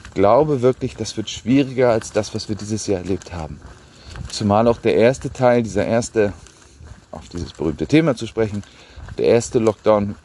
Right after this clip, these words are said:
eher noch gesagt wurde, na gut, dann machen wir das einmal und da-, dann ist das Ding durch. Äh, augenscheinlich,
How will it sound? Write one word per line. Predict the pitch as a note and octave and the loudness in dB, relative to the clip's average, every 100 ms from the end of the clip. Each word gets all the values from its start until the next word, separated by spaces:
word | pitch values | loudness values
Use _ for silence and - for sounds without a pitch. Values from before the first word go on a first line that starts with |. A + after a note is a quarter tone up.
| - | -2
eher | G#2 | 0
noch | G#2 - | 0 -4
gesagt | G2 G2 - | -6 -8 -4
wurde, | G2+ | -4
na | G2+ A2+ | 0 0
gut, | B2+ D3+ - - - - - - | 2 0 -2 -18 -18 -20 -14 -2
dann | A2 | 2
machen | A#2+ B2+ C#3 | 2 2 2
wir | B2 | 4
das | A2+ G#2 | 4 2
einmal | G2+ G#2+ B2 | 0 2 2
und | A2 A2 | 2 0
da-, | F2 - F#2+ | -4 -6 -4
dann | G#2+ | -4
ist | G#2+ - | -4 -4
das | A2 - | -6 -2
Ding | G#2 G2 | -2 2
durch. | B2 B2+ F2 - - - - - - - - - - - _ - | 4 4 2 -8 -18 -16 -14 -14 -20 -20 -20 -20 -20 -20 _ 0
Äh, | G#2 A2 - - - _ - - | 4 4 4 -2 -20 _ -20 0
augenscheinlich, | A2+ C3 D#3+ D3 - A#2 B2 C#3+ D3+ F3+ - - | 2 4 0 -6 -2 2 2 2 2 0 -2 -12